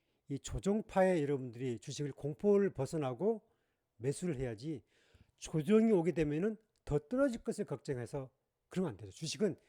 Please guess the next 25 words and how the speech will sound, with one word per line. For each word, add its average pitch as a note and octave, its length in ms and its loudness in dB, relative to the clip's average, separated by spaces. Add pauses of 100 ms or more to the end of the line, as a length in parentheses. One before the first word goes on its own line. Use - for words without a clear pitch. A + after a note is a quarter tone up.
(360)
항상 A3+ 360 -2
어떤 D#3+ 240 2
주식도 F3 300 -6
이렇게 A#2 260 -8 (220)
오르락 C3 540 -6
내리락 A2 260 -10
파동이라는 G3 520 -6
게 A2+ 60 -10
있어요. F#2+ 280 -18 (160)
그리고 C3+ 360 -4 (380)
우리나라의 D3+ 400 -2
경제의 C#3+ 500 -2
규모를 D3+ 320 -2
봤을 C3+ 260 -4
때, F3+ 320 -6 (120)
기술력을 C#3+ 440 2
봤을 A#2 240 -8
때 F3 300 -6 (520)
그렇게 - 240 -8
흔들릴 G#3 380 -4
만한 D3+ 240 -4
흐름은 D3 240 -8
아니다. A#2 480 -10 (380)
그렇게 - 220 -14
판단합니다. A#2+ 760 -12